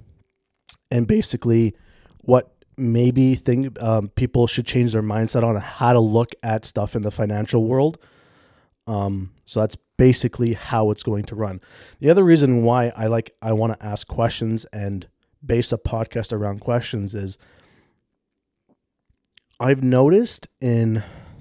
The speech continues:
the past four years, so let's go, the be-, let's say January twenty twenty, when the pandemic was starting to gain some steam,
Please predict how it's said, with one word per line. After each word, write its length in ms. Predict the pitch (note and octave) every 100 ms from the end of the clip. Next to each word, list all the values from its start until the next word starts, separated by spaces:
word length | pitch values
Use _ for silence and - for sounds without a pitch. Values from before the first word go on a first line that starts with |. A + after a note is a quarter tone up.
| - - _ _ _ _ _ _ _ _ _ _ _ -
the 60 | -
past 320 | - A2 A2+
four 220 | - G#2+ A#2
years, 320 | C3 C#3+ E3
so 140 | -
let's 200 | G#2+ G#2
go, 180 | - G#2+
the 180 | G#2+ A2+
be-, 200 | G#2 A#2 - - -
let's 200 | D3 -
say 260 | E3+ D#3+ A#2+ -
January 760 | - B2 B2 C3 B2 B2 B2 A#2
twenty 340 | - A2+ A2
twenty, 420 | G#2+ G#2+ G2 F2+ - _ _ _ _ _ _ _ _ _
when 640 | - B2 A#2 A2+ A2 G#2 G2 _ _ _ _ _ _ _ _ _ _ _ _ _ _ _
the 420 | C3 A2+ A2+ A2+ A2
pandemic 800 | - - A2+ G#2+ A#2 B2+ C3 -
was 160 | A2
starting 340 | - A#2 A2+ A#2
to 160 | A#2
gain 360 | G#2 G2+ A2+ A#2
some 160 | A#2 A2+
steam, 480 | - A#2+ G#2+ G2+